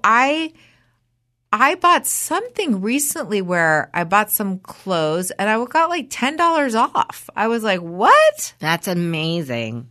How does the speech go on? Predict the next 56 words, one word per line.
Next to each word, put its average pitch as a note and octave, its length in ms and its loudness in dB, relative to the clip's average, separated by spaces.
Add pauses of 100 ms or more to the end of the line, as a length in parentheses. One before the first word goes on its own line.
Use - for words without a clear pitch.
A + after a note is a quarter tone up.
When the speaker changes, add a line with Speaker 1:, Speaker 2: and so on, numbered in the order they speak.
(120)
Speaker 1:
I G#3 140 2
Speaker 2:
That's - 20 4
Speaker 1:
was G#3 100 -2
Speaker 2:
a, F#3 220 -4
that's, A3+ 300 -4
it's, - 300 -8
everybody A4+ 520 2
should A3+ 180 -2
have E3+ 240 2
it. D#3 100 -2
And G#3 160 -2
it's A3+ 140 -8
a A3 60 -4
free A3+ 340 -6
shopping G#3+ 480 -4
tool A2+ 380 -8
that, - 240 -10 (140)
that, D#3 240 -8
that D#3+ 140 -12
you D3+ 100 -12
can C#3+ 180 -8
use. A#2+ 280 -10
It's F3 160 -14
Speaker 1:
Yeah. C4+ 200 2
Speaker 2:
perfect. - 480 -6
Speaker 1:
If A3 120 -2
you D4 140 4
don't F4 260 0
already A3 320 4
have E3+ 280 2
Honey, G#3 520 -2
you C4+ 340 0
could A4 120 0
be G#4+ 140 8
straight D#4+ 260 2
up D4+ 140 2
missing C#4 380 -4
out. A3+ 420 2 (380)
It's A#3 200 -2
literally E4+ 560 0
free. G3+ 580 -2
It G3+ 120 -2
installs G#3+ 500 0
in C#4 80 -2
a C#4+ 60 -4
few C#4+ 180 -6
seconds. F#3 540 -2
And G3 200 -2
by G3 140 2
getting A#3 360 0
it, G#3 160 -2
you're F3+ 120 -2
doing F#3+ 260 -2
yourself G#3+ 460 0
a G3+ 80 -6
solid F3+ 440 2